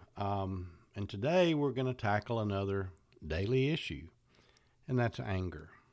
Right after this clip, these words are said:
Now, I know all of us, every one of us, have dealt with anger.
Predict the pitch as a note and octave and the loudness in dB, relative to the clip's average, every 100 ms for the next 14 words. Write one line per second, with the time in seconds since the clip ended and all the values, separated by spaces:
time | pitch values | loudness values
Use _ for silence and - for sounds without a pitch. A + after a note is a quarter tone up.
0 | _ _ _ _ _ _ _ _ - - | _ _ _ _ _ _ _ _ -20 -20
1 | _ _ _ _ _ _ _ _ _ _ | _ _ _ _ _ _ _ _ _ _
2 | _ - F#2+ D3 E3+ F#3+ E3 D#3 C#3+ - | _ -8 -4 2 4 6 6 4 2 2
3 | E3 E3+ G#2+ D2 D2 - - - - - | 6 6 4 0 -6 -12 -10 -10 -12 -2
4 | B2+ E3+ D#3+ D3+ A#2+ B2+ C3+ G2 D2+ D2+ | 0 0 2 2 4 6 6 4 -2 -8
5 | E2 - - - F#2 F2+ F#2 - F2 G2 | -8 -8 -8 -8 -6 -4 -4 -4 -6 -6
6 | F2 E2 F2+ | -6 -10 -14